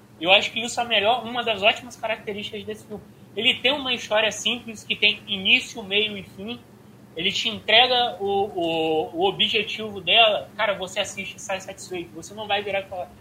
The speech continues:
cara, esse filme é uma merda, ele tem erro ali, ele tem... Não, porque não tem, cara. Porque ele simplesmente ele se concentrou. Eu quero fazer uma história de um cara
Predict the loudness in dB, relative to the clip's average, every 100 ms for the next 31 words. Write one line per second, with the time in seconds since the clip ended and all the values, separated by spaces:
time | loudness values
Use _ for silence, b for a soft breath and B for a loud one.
0 | -12 4 6 6 4 -2 -4 -8 -8 -4
1 | -2 0 6 8 8 4 -2 -6 -8 -4
2 | -2 -2 -2 -2 0 0 -2 -10 -6 -4
3 | -4 2 4 4 -2 -16 -10 -8 -8 -6
4 | -4 -4 -2 -2 -2 -10 -20 -2 0 0
5 | -2 -4 -4 -2 -2 -2 -6 -10 -8 -8
6 | -8 -2 -2 -2 2 4 4 0 -6 -8
7 | -10 0 0 0 -6 -2 4 6 6 2